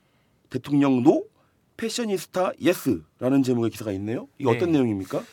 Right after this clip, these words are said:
Speaker 2: 그, 우선은 대통령이 총 백이십두 벌의 옷을 입었다는 거 보고 저도 깜짝 놀랐는데요. 이 기사를 간단하게 정리하면 박근혜 대통령의 패션 정치를 비판한 내용입니다.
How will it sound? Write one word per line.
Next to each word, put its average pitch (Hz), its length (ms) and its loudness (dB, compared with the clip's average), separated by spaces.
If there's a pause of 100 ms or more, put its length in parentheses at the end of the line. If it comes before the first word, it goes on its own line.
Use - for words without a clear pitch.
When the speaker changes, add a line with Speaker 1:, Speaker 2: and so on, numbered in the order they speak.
(200)
Speaker 2:
그, 131 140 -8 (200)
우선은 170 580 2 (200)
대통령이 160 680 0 (180)
총 165 340 -2
백이십두 131 720 -2
벌의 156 320 8
옷을 110 480 -2
입었다는 113 500 -4
거 104 80 -6
보고 104 140 -10
저도 - 160 -10
깜짝 160 260 0
놀랐는데요. 104 680 -4 (380)
이 123 80 -6
기사를 160 420 2
간단하게 135 720 0
정리하면 123 720 -4 (320)
박근혜 180 380 0
대통령의 127 560 -2
패션 170 320 -2
정치를 120 340 -4
비판한 143 600 -2
내용입니다. 95 720 -4